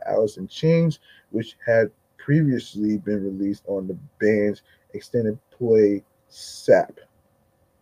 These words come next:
The song was issued as a single in the late nineteen ninety-four due to renewed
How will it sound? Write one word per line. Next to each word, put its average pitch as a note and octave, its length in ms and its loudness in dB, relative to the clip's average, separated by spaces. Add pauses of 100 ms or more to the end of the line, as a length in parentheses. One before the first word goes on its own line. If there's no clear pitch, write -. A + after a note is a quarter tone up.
(580)
The - 40 -18
song E3 440 10
was D3+ 240 4
issued C3+ 440 -2 (100)
as A2 140 -4
a G2 40 -8
single G2 540 -6 (340)
in D#2+ 60 -12
the D#2 60 -8
late A2 440 2
nineteen B2+ 340 -2
ninety-four G#2+ 580 2 (120)
due G#2+ 200 -2 (160)
to G2 240 -6 (720)
renewed C#3 800 4